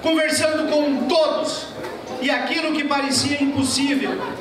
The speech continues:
se realizou. No dia vinte e dois de novembro, de dezembro de dois mil e dezesseis, numa cerimônia no Palácio do Planalto, estava lá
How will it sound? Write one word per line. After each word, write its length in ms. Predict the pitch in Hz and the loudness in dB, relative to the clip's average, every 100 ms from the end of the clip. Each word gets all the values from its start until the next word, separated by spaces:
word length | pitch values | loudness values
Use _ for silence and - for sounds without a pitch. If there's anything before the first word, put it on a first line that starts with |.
| - | -4
se 180 | - 311 | -2 0
realizou. 920 | 285 277 254 262 233 214 208 - - - - - - - | 2 2 0 0 0 0 0 -4 -6 -8 -10 -10 -12 -6
No 120 | 240 247 | -2 0
dia 400 | 240 285 - 262 | 0 0 -2 -2
vinte 380 | 277 349 - - | -2 -2 -4 -6
e 60 | 220 | -4
dois 720 | 233 285 330 320 294 240 - 370 - - - - | 0 2 2 0 -2 -2 -6 -8 -8 -10 -10 -8
de 400 | - 294 285 285 - - - - | -4 -2 -2 -4 -6 -8 -6 0
novembro, 760 | 269 285 285 311 277 - - - - - - - - - - - 370 | 2 2 2 2 0 0 -2 -4 -6 -8 -8 -10 -8 -8 -8 -6 -4
de 120 | 311 | 0
dezembro 680 | 302 277 262 320 294 254 | 0 2 2 2 2 0
de 160 | 240 254 254 | 0 0 2
dois 380 | 330 339 285 247 | 2 4 2 2
mil 220 | 277 262 | 2 0
e 40 | |
dezesseis, 760 | 240 233 208 - 208 214 214 - - - - - - | 0 2 0 0 0 -2 -2 -6 -8 -10 -10 -10 -2
numa 280 | 294 339 311 | 0 2 2
cerimônia 640 | - 285 277 240 302 294 | 2 0 0 2 2 4
no 120 | 277 | 2
Palácio 540 | 269 240 240 269 277 262 | 2 2 2 2 0 -4
do 100 | 240 | -2
Planalto, 580 | 233 202 214 269 294 262 | 0 0 0 0 0 0
estava 420 | - 262 254 240 | 0 0 0 0
lá 500 | 208 254 277 269 - | 0 0 -2 -6 -10